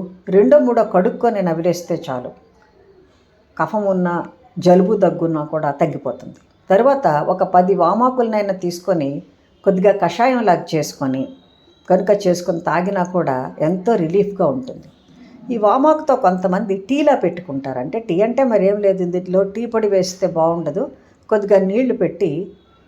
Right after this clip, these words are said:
ఈ వామాకులను కొన్నిటిని తుంపివేసి, కొద్దిగా పంచదార కానీ, పటిక పంచదార కానీ వేసి చేసేసుకుంటూ ఉంటారు.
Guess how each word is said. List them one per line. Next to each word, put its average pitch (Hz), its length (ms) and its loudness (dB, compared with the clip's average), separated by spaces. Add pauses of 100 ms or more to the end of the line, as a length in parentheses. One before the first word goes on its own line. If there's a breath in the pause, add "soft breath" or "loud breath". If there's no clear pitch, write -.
(180)
ఈ 214 120 -4 (220)
వామాకులను 202 640 2
కొన్నిటిని 175 380 0 (120)
తుంపివేసి, 190 560 0 (160)
కొద్దిగా 190 300 2 (100)
పంచదార 180 460 2 (100)
కానీ, 170 260 -2
పటిక 165 260 -2
పంచదార 165 460 -2
కానీ 151 240 -4
వేసి 170 300 -4 (160)
చేసేసుకుంటూ 165 680 -8
ఉంటారు. 117 300 -14